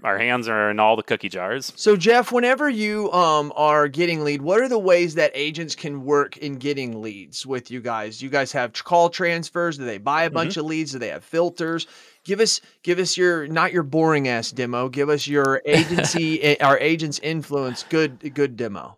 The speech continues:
Speaker 2: What is it?
Speaker 1: Yeah, yeah. So I think, uh, like you said, live transfers are actually one of the most exciting products, and a lot of people find,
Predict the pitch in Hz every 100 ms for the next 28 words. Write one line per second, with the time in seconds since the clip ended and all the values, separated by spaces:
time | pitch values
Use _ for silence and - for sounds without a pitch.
0 | _ _ _ - 143 139 139 139 147 107
1 | 131 101 - 127 120 127 - 131 151 202
2 | 196 151 135 127 - 139 135 139 120 131
3 | 107 131 147 127 113 - 110 104 101 110
4 | - 101 104 95 98 101 98 104 - 98
5 | 95 87 95 113 127 - 98 101 117 104
6 | 104 107 110 104 104 98 98